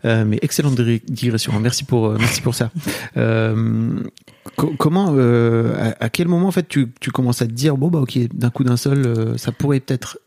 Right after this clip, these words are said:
Speaker 1: être un truc. C'est quoi l'étape d'après ?
Speaker 2: C'est vraiment beaucoup plus tard. Alors là, pour le coup, euh,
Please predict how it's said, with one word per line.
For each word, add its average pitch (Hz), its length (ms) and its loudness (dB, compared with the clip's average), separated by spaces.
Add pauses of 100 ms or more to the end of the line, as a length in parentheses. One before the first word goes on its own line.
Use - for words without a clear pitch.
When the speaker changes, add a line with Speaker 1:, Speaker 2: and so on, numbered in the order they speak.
Speaker 1:
être - 140 -4
un 117 40 -2
truc. - 360 -8
C'est - 160 -10
quoi 160 120 -2
l'étape 123 220 -4
d'après ? 120 360 -6 (180)
Speaker 2:
C'est - 240 -2
vraiment 147 340 2
beaucoup 151 220 0
plus 147 140 -4
tard. 151 200 0
Alors 135 200 2
là, 135 100 2
pour 139 160 0
le 131 100 4
coup, 151 260 0
euh, 117 1120 2